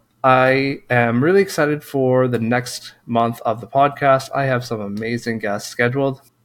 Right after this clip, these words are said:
Over the next month, I have some great interviews that I've lined up. I've done a number of them already,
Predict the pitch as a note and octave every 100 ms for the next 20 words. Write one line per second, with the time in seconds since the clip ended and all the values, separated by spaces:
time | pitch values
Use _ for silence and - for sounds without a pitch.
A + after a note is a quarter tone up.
0 | _ - E3 E3+ D3+ C#3 C3 - - B2
1 | A#2+ A#2+ A#2+ - _ A#2 G#2+ A2+ G#2+ -
2 | A2+ A2+ A#2 A#2 A2+ A#2 A2+ A2 G#2+ G2
3 | G2+ G#2 A2 A2 A2+ A#2 - A2 G2+ G#2
4 | G#2 G#2+ A2+ A#2 A2 A2 F#2+ F#2+ G2+ B2+
5 | F3 G#3+